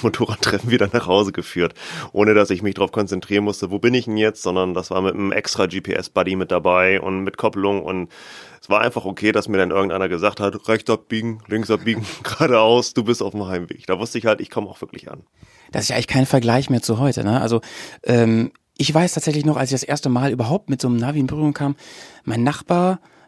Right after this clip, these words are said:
Speaker 2: der, äh, war irgendwie im Management und der hatte so einen Dienstwagen, so, so, so einen dicken Mercedes und der hatte auch genau, wie du sagst, der hat immer nur rechts und links gesagt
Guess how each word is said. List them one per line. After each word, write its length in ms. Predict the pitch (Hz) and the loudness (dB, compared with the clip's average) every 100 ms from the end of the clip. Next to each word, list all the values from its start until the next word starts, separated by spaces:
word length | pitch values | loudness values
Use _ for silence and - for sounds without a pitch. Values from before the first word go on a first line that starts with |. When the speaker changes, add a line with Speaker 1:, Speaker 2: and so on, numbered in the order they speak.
| _ | _
Speaker 2:
der, 360 | 131 123 123 123 | 4 6 6 6
äh, 300 | 123 120 113 | 4 4 2
war 100 | 117 | 0
irgendwie 480 | 123 120 127 127 120 92 | -4 -2 2 2 2 -2
im 120 | 113 | 0
Management 560 | 120 180 - 160 165 | 2 2 2 4 4
und 100 | - | 2
der 80 | 120 | 0
hatte 100 | 127 | 0
so 80 | 123 | -2
einen 80 | 113 | 0
Dienstwagen, 680 | 135 208 - - 101 120 139 | 2 0 -2 -4 -2 0 0
so, 140 | 123 | 0
so, 200 | 123 117 | 0 -4
so 80 | 117 | -4
einen 140 | 113 - | -6 -8
dicken 300 | - 120 120 | -8 -4 -2
Mercedes 640 | 113 - 151 143 160 185 | -2 -2 0 2 2 0
und 240 | 120 117 123 | 0 0 0
der 100 | 127 | -4
hatte 180 | 143 | -4
auch 120 | 151 - | -4 2
genau, 300 | 135 151 143 | 2 2 0
wie 80 | |
du 80 | 143 | -2
sagst, 380 | 120 123 185 - - - - | 2 2 2 -4 -20 -20 -4
der 60 | 131 | 2
hat 60 | |
immer 100 | 139 | 4
nur 120 | 143 | 4
rechts 200 | 156 - | 4 0
und 60 | 127 | 0
links 200 | 139 208 | 0 0
gesagt 360 | 208 214 220 | -2 -2 -4